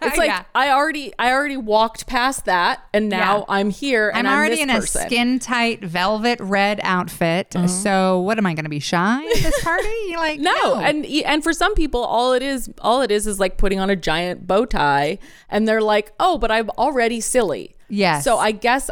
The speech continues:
Speaker 1: I can just be silly. So it gives you
Speaker 2: Yeah.
Speaker 1: permission to have fun. Uh, you have to always, uh, do some kind of activity. You have to have an
Speaker 2: Yeah.
Speaker 1: activity,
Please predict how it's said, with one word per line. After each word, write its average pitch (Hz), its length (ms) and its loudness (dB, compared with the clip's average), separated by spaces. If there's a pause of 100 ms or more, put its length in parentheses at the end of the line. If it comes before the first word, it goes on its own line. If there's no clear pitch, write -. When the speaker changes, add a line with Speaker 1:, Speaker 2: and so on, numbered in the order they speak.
Speaker 1:
I 208 100 2
can 208 240 0
just 180 180 -4
be 180 120 -4
silly. 123 420 0
So - 120 0
it 240 80 2
gives 330 180 0
you 339 80 2
Speaker 2:
Yeah. 294 160 2
Speaker 1:
permission 202 640 0
to 185 260 0
have 151 220 -4
fun. 156 540 -2 (800)
Uh, 170 280 2
you 180 140 2
have 185 200 2
to - 160 -4
always, 208 800 2 (320)
uh, 143 280 0 (380)
do 202 500 2
some 202 380 0
kind 185 240 -2
of 165 60 -2
activity. - 640 -4 (280)
You 170 80 -4
have 190 400 -4
to 233 80 -4
have 226 140 2
an 240 60 2
Speaker 2:
Yeah. 247 100 0
Speaker 1:
activity, 196 520 0